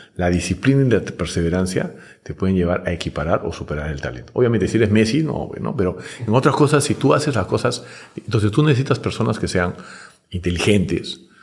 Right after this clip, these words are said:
hard works, motivadas, automotivadas, eh, que sean disciplinadas y perseverantes y que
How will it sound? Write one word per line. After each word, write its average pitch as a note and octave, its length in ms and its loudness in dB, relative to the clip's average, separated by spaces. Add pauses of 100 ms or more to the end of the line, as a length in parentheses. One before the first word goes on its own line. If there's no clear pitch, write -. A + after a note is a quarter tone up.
(420)
hard G2 300 2
works, F2+ 300 0
motivadas, E2+ 800 0
automotivadas, E2+ 1000 -2 (460)
eh, - 380 -4
que - 80 -2
sean G2 180 2
disciplinadas F2+ 600 0
y G#2 60 0
perseverantes D#2+ 760 -4
y F3+ 200 -4
que - 560 -2